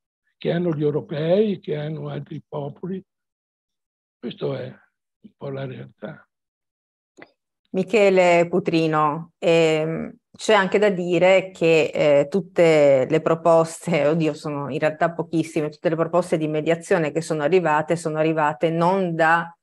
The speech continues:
Speaker 2: delle cancellerie politiche, soprattutto non sono arrivate da delle cancellerie, dalle cancellerie europee, ma per esempio l'ultima proposta con un minimo di, eh,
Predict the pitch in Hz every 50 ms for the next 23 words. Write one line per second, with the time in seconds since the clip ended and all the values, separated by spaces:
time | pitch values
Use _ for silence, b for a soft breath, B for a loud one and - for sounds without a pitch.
0 | _ _ - 165 156 156 160 160 175 165 165 - 170 151 160 160 160 160 160 160
1 | 165 165 151 151 143 143 - 147 143 - 139 143 143 - 147 156 143 - 175 170
2 | 170 - 165 156 - - _ _ - 175 180 180 175 175 170 - 175 165 160 160
3 | 156 160 160 156 151 147 143 143 165 165 151 156 151 165 151 156 - 165 143 160
4 | 151 151 156 151 - 160 165 156 156 156 160 147 - - 143 151 151 156 156 147
5 | 147 147 147 147 147 151 139 135 135 139 - b b b b b - 170 151 -
6 | - 175 190 208 202 180 185 170 165 170 175 175 - 190 196 208 208 202 B B
7 | B B B B 180 196 202 - 190 170 160 165 170 185 180 170 175 180 170 165
8 | 165 170 - - 165 156 156 160 160 B B B B B B B B _ - -
9 | 180 175 175 170 175 175 175 185 185 190 190 190 180 175 170 151 151 165 160 170
10 | 165 160 151 - - - 156 139 143 143 139 135 139 131 110 -